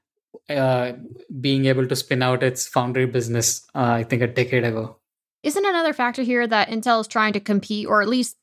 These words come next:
Speaker 2: be a viable third option to T S M C and Samsung as far behind as it's gonna be? Because right now, isn't T S M C, like, by far and away the biggest fabricator, manufacturer of chipsets? And we've seen that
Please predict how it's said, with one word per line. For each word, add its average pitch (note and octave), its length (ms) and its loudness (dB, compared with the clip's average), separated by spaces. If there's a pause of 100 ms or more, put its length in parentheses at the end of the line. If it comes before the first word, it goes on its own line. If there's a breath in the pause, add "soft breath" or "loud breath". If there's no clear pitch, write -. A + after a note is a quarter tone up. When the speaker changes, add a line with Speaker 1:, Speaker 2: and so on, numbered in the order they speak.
Speaker 2:
be A#3 160 4
a G3+ 60 4
viable G3 580 0
third G#3 260 0
option F#3+ 320 2
to F#3+ 80 -2
T G#3 240 -4
S F#3+ 140 -4
M F#3+ 80 -4
C F#3 180 -6
and F3+ 100 -6
Samsung F3+ 360 -2
as E3+ 140 -8
far G#3 220 0
behind G3 280 0
as F3+ 80 -10
it's F3+ 120 -10
gonna F#3 160 -2
be? F#3+ 200 -2
Because F3 400 -4 (400 soft breath)
right C4 160 0
now, B3 160 0
isn't C4+ 240 -2
T D#4 160 2
S D4+ 120 0
M C4 120 2
C, A#3+ 280 -2
like, G3+ 280 4 (680)
by G#3 240 2
far G3+ 380 0
and F#3+ 100 0
away F3+ 280 2
the F#3 220 -2 (200)
biggest G3+ 480 2 (640)
fabricator, G3+ 560 2
manufacturer F#3+ 800 0
of F#3+ 200 -2
chipsets? G3 520 0
And F#3+ 80 -2
we've F#3 160 -4
seen G3+ 380 0
that F#3 260 2